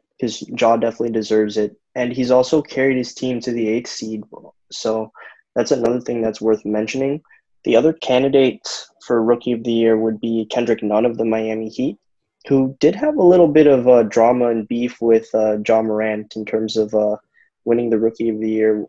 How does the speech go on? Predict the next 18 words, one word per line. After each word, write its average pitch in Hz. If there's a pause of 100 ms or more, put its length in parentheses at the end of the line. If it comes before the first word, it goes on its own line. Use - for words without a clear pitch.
award, 110 (160)
because 107 (540)
he 156
also 165
has 135
a 127
claim 123
to 120
the 110
fact 117
that 107
he's 120
on 113
a 117
winning 117
team. 120 (540)
He's 113
in, 113